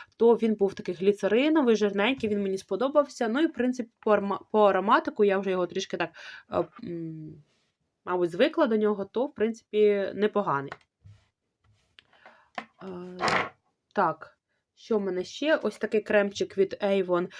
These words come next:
ем, імбирний пряник. Ну, це, е, аромат на любителя, але кремчик хороший. Е, був дуже сильно парфумований кремчик.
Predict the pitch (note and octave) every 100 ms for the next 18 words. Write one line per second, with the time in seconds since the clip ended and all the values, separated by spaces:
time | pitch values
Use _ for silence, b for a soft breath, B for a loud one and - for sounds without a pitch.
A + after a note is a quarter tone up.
0 | B B - F3+ F3 E3+ E3 D#3+ D#3+ E3
1 | _ _ _ _ _ _ _ _ _ _
2 | _ _ _ _ _ G3+ G#3 G3 F#3 F3
3 | E3 F3+ G#3 - G4 F4+ C#4 F#3+ - F#3+
4 | F3+ G#3 A3+ G#3+ G#3 G#3 G3 F3+ C#4+ F4
5 | D4 - G3+ F#3+ A3+ A3 G#3 - - G#3
6 | C4+ F#4+ - F4+ B B B - F#3+ F#3
7 | F#3 F3+ E3+ G#3+ - F3 A3+ G3+ A3 G3+
8 | F3 G#3 G3+ - G3 F3 E3+ E3 F3 G3
9 | B3 C4 C4+ C#4 C4+ -